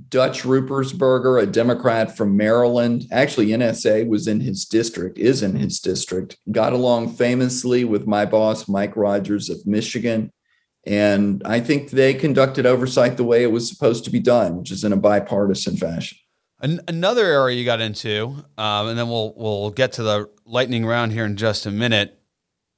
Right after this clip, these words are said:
Speaker 2: was cyber. And you mentioned in talking about the report you worked on with Huawei and, and bring that to light. You said, "Hey, we, and we got this attention from Wall Street." You hadn't paid much attention to Wall Street, and,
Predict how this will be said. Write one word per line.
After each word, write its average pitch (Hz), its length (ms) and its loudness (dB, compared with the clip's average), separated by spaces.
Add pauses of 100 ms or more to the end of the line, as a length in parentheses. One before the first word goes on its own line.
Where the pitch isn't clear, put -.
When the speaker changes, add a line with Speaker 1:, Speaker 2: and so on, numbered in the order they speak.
(120)
Speaker 2:
was 117 380 0
cyber. 127 640 0 (100)
And 120 180 -6
you 139 140 -4
mentioned 180 380 -2
in 127 100 0
talking 139 340 2
about 117 480 2
the 110 120 -6
report 110 420 -4
you 113 100 -6
worked 113 220 -4
on 113 160 0
with 101 80 -2
Huawei 104 580 2
and, 98 200 -6
and 92 240 -8
bring 113 180 -2
that 104 200 0
to 101 100 -10
light. 101 420 -2
You 95 140 -14
said, 92 180 -12
"Hey, 117 220 0
we, 101 200 -10
and 107 120 -8
we 113 60 -8
got 135 180 0
this 107 120 -8
attention 139 440 -4
from 101 140 -10
Wall 110 200 6
Street." 120 260 -2
You 101 100 -2
hadn't 98 260 -2
paid 127 260 -2
much 120 220 0
attention 113 340 -4
to 110 80 -6
Wall 110 180 2
Street, 107 280 -4
and, 95 160 -8